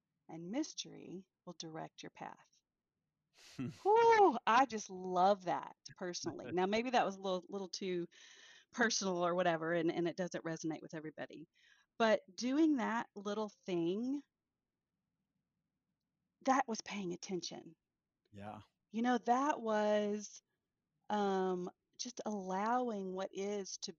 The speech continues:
Speaker 1: be and just kinda play with it, and to me, that was meaningful.
Speaker 2: Mm, yeah.
Speaker 1: Um, and, and I think if we, if we slow down enough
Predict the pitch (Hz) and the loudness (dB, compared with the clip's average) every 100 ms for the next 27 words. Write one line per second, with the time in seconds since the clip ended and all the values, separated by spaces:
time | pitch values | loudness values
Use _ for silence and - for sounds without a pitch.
0 | - 208 208 185 170 165 214 - - 214 | -10 -8 -6 -4 -4 -4 -6 -12 -12 -12
1 | - - - 226 247 233 190 - 180 175 | -12 -20 -12 -6 -6 -4 -8 -4 -4 -4
2 | _ _ _ _ - 220 214 - 220 214 | _ _ _ _ -4 -4 -2 -2 -2 -2
3 | 247 294 277 185 180 185 180 _ 180 180 | 0 2 2 2 -2 -4 -12 _ -6 -6
4 | 175 175 175 165 160 160 - - - - | -8 -8 -6 -6 -6 -10 -14 -16 -16 -20
5 | _ _ _ _ - 104 104 98 202 196 | _ _ _ _ -18 -12 -12 -6 -2 2
6 | 185 180 170 165 - _ _ _ _ _ | 2 0 -2 -8 -12 _ _ _ _ _
7 | _ _ _ _ _ _ _ - 208 - | _ _ _ _ _ _ _ -12 -12 -10
8 | 220 226 226 - 254 277 302 - - 208 | -10 -8 -8 -8 -4 -2 -2 -6 -8 -8
9 | 208 202 196 190 180 _ _ _ _ _ | -8 -6 -8 -10 -14 _ _ _ _ _
10 | _ _ _ _ _ _ _ _ 196 - | _ _ _ _ _ _ _ _ -14 -10
11 | 226 - - 202 208 240 208 196 202 220 | -10 -10 -10 -4 -2 0 0 -2 -2 -4
12 | 233 226 208 160 170 | -6 -6 -4 -4 -6